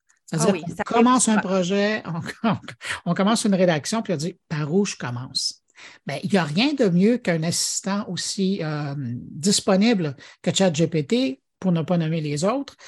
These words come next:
Speaker 1: euh, et de lui demander, euh, « J'ai besoin de, d'écrire, euh, de commencer, d'avoir des idées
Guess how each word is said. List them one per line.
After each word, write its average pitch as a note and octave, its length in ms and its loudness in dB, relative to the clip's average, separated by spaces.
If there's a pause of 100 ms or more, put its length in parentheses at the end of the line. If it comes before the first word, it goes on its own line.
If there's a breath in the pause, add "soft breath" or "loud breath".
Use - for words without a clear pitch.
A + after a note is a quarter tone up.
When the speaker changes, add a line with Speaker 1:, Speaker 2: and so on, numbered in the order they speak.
(360 loud breath)
Speaker 1:
euh, E3 240 -6
et A#3+ 260 6
de F#3+ 120 6
lui F#3 140 6
demander, G3+ 680 4
euh, « D#3+ 360 -4
J'ai E3 200 4
besoin G3 640 2
de, F3 320 -2
d'écrire, A#3 840 -4
euh, D3 1000 -6
de D3 120 -10
commencer, G3+ 560 2
d'avoir G3+ 240 0
des F#3+ 260 0
idées G3 260 -2